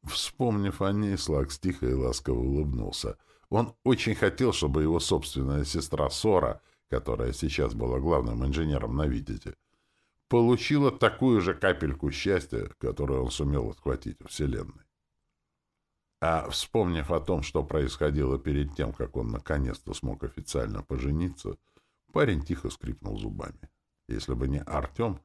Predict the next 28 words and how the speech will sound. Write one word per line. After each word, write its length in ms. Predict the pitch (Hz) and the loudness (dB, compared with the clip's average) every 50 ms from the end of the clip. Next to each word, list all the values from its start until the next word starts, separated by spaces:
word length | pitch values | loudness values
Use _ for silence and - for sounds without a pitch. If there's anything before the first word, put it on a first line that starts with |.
| _ | _
ничего 500 | - 64 71 67 - - 98 87 104 101 | -6 -4 -4 -2 0 0 2 2 2 2
бы 140 | 76 - 73 | 2 2 2
этого 300 | 69 65 - 78 71 65 | 0 0 0 0 0 2
не 300 | 71 69 55 53 52 - | 2 0 0 -2 -6 -6
было. 220 | - - - - _ _ _ _ _ _ _ _ _ _ _ _ _ _ | -8 -10 -14 -16 _ _ _ _ _ _ _ _ _ _ _ _ _ _
Он 260 | - 113 123 123 107 | -2 0 0 0 0
вместе 400 | 85 71 78 87 80 71 - 55 | 0 0 0 0 -2 -2 -4 -6
со 160 | 58 - 69 62 | -4 -4 -4 -4
своей 340 | - 60 65 73 73 73 | -2 -2 0 0 0 0
сестрой, 580 | 71 - 76 71 - - - - 123 117 107 - _ _ _ _ | 0 -2 -4 -6 -4 -6 -4 -2 -2 -4 -4 -8 _ _ _ _
скорее 440 | - - - 110 113 127 139 131 | -16 -6 -2 -2 0 0 0 -2
всего, 340 | 90 - - 69 53 50 - | -2 -4 -6 -6 -6 -6 -8
погибли 460 | _ - 69 71 82 117 110 95 80 | _ -4 -2 0 0 0 2 2 0
бы 140 | 67 52 60 | 0 0 -4
где-нибудь 540 | 57 57 64 82 82 80 80 71 57 57 - | -4 -2 -2 0 0 0 0 -2 -2 -4 -4
во 160 | - 57 58 | -4 -4 -2
время 380 | 65 67 67 57 58 58 58 57 | -2 -2 -2 -2 -2 -4 -4 -6
охоты 360 | 53 53 90 90 - - 62 | -4 -2 -2 -2 -2 -2 -6
на 160 | 57 58 57 | -4 -6 -6
Тормаране. 600 | - - 65 64 69 71 69 65 62 104 95 - - - _ _ _ _ _ _ _ _ _ _ _ _ _ _ - | -6 -6 -4 -2 0 0 0 0 -2 -4 -4 -10 -14 -20 _ _ _ _ _ _ _ _ _ _ _ _ _ _ 2
И 140 | 117 117 | 2 2
вместе 400 | 104 107 120 120 113 110 113 113 | 4 4 4 2 2 2 2 0
с 140 | 104 - - | 0 0 0
ними 260 | 151 165 175 170 165 | 2 2 4 2 2
погибла 560 | 147 - - 107 87 85 113 117 110 127 131 131 | 2 4 4 4 4 4 0 2 4 4 4 4
бы 180 | 117 117 143 | 6 4 2
и 200 | 135 139 - 135 | 2 4 4 6
Асура — 800 | 139 139 139 131 - - - 80 73 71 69 71 64 60 64 - | 8 8 6 4 2 0 2 2 2 2 2 0 0 0 -2 -4